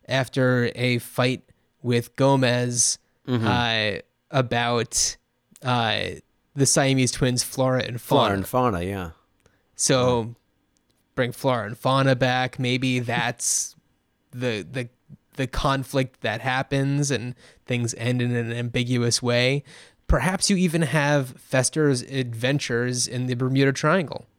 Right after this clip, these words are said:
Speaker 2: So a Fester spinoff. So, so I think s-, so spinoffs, some prequel,
Speaker 1: Could be.
Speaker 2: a, a pre-,
Speaker 1: Yeah.
Speaker 2: a prequel. And what about Morticia?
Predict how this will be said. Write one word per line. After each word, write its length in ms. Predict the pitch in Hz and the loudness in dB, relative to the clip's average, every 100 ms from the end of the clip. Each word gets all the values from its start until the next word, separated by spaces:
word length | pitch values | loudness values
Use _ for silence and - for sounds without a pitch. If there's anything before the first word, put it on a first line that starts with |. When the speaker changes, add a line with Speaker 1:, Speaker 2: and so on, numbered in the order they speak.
| _ _ _ _ _ _ _ _ _ _ _ _ _ _ _ _ _ _ _ - | _ _ _ _ _ _ _ _ _ _ _ _ _ _ _ _ _ _ _ -2
Speaker 2:
So 200 | 151 127 | 2 2
a 60 | |
Fester 420 | - 131 120 - 113 | 2 0 0 -2 -2
spinoff. 680 | - - 92 80 95 - | -2 -2 0 0 -2 -4
So, 220 | 233 233 196 | -6 -4 -2
so 160 | - - | -4 -4
I 60 | |
think 200 | 277 262 | -4 -4
s-, 200 | - - - | -4 -4 -4
so 220 | - 151 | 0 2
spinoffs, 800 | - - 175 120 80 - - - _ _ _ _ _ _ _ | 0 -2 0 2 0 -2 -8 -10 _ _ _ _ _ _ _
some 240 | - 139 123 | -2 0 4
prequel, 420 | - 143 139 147 | 4 2 4 4
Speaker 1:
Could 80 | 139 | 4
be. 120 | 143 | 4
Speaker 2:
a, 120 | 127 - _ - | 2 0 _ -2
a 100 | 127 | 0
pre-, 200 | - 147 | 2 2
Speaker 1:
Yeah. 80 | - | 2
Speaker 2:
a 40 | |
prequel. 600 | - 165 165 175 170 165 - - - 226 247 269 | 0 0 2 2 2 2 -6 -20 -20 -16 -12 -4
And 400 | 196 180 175 - 147 | 2 2 2 0 0
what 140 | 170 | 2
about 360 | 165 147 131 - _ _ - - - 240 - | 4 2 2 -8 _ _ -20 -20 -20 -20 -6
Morticia? 680 | 139 117 98 110 - 175 226 | 2 2 4 2 2 2 -2